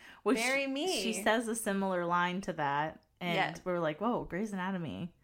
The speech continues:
Speaker 2: The
Speaker 1: Just
Speaker 2: blueprint for Grey's Anatomy.
Speaker 1: Absolutely.
Speaker 2: Which there is something so, like, I think, like, everyone's like, "Why would a woman ever beg a man?" But it,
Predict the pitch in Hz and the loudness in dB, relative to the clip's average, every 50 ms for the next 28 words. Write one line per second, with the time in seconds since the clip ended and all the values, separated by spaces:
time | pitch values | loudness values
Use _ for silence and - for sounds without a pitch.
0 | _ _ _ _ _ _ - - - - 170 180 190 190 - - 202 214 208 - | _ _ _ _ _ _ -20 -14 -8 -4 -4 -2 -4 -4 -4 -6 -6 -6 -4 -4
1 | 208 185 180 - - 185 175 - 185 180 175 - 185 180 185 - - - - - | -4 -6 -6 -6 -8 -10 -8 -6 -6 -6 -6 -6 -8 -6 -6 -6 -6 -6 -6 -4
2 | 175 180 190 - - - - 175 180 180 151 151 143 143 139 170 170 - - - | -4 -4 -6 -8 -8 -6 -4 -4 -2 -2 -4 -4 -6 -6 -6 -6 -8 -10 -14 -20
3 | - - - - - - _ - - 226 226 - - - - - _ _ _ - | -20 -20 -20 -20 -20 -20 _ -6 -6 -6 -4 -4 -6 -8 -8 -12 _ _ _ -8
4 | 226 - 254 262 277 269 277 294 311 359 370 359 - - 285 294 294 - - 277 | -2 0 2 2 2 2 0 0 0 0 0 -2 -2 -2 -2 -2 -4 -6 -4 -4
5 | 254 247 247 - - 208 208 208 214 208 - 202 208 - 220 214 254 254 - - | -4 -4 -6 -4 0 2 4 4 4 2 0 -2 -2 -4 -6 -6 -6 -8 -8 -8
6 | - 240 226 226 220 208 220 220 220 220 220 - 202 196 196 - 196 196 202 196 | -8 -8 -6 -6 -6 -6 -4 -6 -6 -6 -4 -4 -4 -4 -6 -8 -12 -10 -6 -4
7 | 202 202 202 214 214 202 202 202 190 196 190 185 180 185 185 185 190 - _ _ | -2 -2 -2 -2 -2 -2 -2 -2 -2 -2 -4 -4 -6 -6 -8 -8 -10 -12 _ _
8 | _ _ _ - 214 180 175 185 180 - 190 185 185 180 180 180 180 180 185 190 | _ _ _ 4 4 4 4 4 0 -4 -6 -6 -4 -4 -2 0 0 0 -2 -2
9 | 196 202 202 - _ _ _ _ _ _ _ _ _ _ - 220 202 - - 214 | -4 -6 -8 -14 _ _ _ _ _ _ _ _ _ _ 0 0 2 2 0 -2
10 | - - - | -4 -6 -10